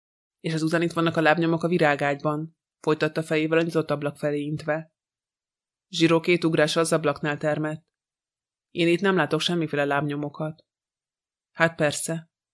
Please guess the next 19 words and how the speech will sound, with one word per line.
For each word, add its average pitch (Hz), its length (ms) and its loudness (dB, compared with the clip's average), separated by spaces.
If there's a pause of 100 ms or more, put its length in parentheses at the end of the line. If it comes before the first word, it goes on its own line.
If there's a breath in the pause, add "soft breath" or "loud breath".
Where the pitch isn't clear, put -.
mondta 151 260 -4
Poirot, 156 520 2
szórakozottan 170 640 0
rendezgetve 160 520 0
a 165 60 0
könyveket 156 400 -4
az 156 120 -4
íróasztalon. 160 800 -2 (600)
"Nincsenek 147 560 0
is." - 420 -10 (1000)
Egy - 220 -6
pillanatra 160 360 0
valami 170 260 2
gyilkos 175 360 4
dű 160 100 0
suhant 156 420 -2
át 151 120 2
Zsiró 156 300 0
arcán. 156 640 0